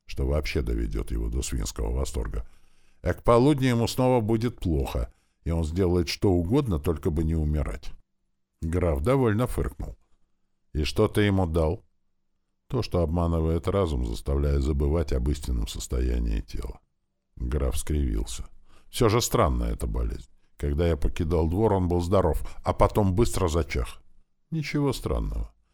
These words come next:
Приезжая в Рейн с братом, я привез новоиспеченному королю бутылку вина из Ливна.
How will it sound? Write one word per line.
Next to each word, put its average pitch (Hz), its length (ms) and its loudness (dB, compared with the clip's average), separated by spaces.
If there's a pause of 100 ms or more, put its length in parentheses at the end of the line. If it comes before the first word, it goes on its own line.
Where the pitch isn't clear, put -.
(160)
Приезжая 131 580 6
в 123 60 4
Рейн 127 220 4
с 113 60 2
братом, 127 400 4
я 104 160 6
привез 104 420 2
новоиспеченному 87 840 0
королю 87 360 0
бутылку 82 480 0
вина 85 300 0
из 82 140 0
Ливна. 57 480 0